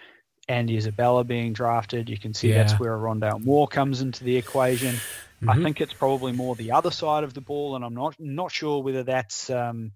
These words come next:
Speaker 1: someone like a Vance not really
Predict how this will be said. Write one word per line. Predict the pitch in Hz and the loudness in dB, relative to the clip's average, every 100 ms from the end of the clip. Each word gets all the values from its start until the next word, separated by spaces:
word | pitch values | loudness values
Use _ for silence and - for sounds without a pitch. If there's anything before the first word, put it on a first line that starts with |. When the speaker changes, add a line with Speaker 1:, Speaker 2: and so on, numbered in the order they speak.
| _ _ _ - | _ _ _ -6
Speaker 1:
someone | 127 120 | -4 -4
like | 117 107 | -6 -8
a | 110 | -4
Vance | 120 123 127 - - - 123 | 0 0 0 -4 -14 -14 -8
not | 123 123 - | -4 -4 -4
really | 120 120 120 117 107 | -6 -2 0 0 -4